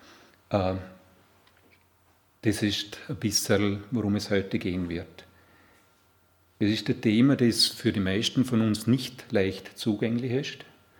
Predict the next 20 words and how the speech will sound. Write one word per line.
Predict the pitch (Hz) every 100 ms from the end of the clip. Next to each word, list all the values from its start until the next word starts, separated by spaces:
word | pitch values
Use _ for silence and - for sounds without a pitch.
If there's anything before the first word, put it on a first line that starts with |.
| _ _ _ _ _
Es | 98 90
ist | 104
ein | 110 -
Thema, | 101 101 127 123
gegen | 113 104 107
das | 104 104 -
wir | 110 104 90 - -
uns | - 113 107
eher | - 107 104 101
wehren, | 92 90 104 131 147 - - - _ _ _ _ _ _ _ _ _ _ _ _ _
vielleicht | - 95 110 -
auch | 110
für | - 98 98 - -
die | -
eine | - 101 120
oder | 120 -
den | 104
anderen | 98 95 101 101
etwas | 98 - 101
irritierend. | 107 95 - 104 113 139 143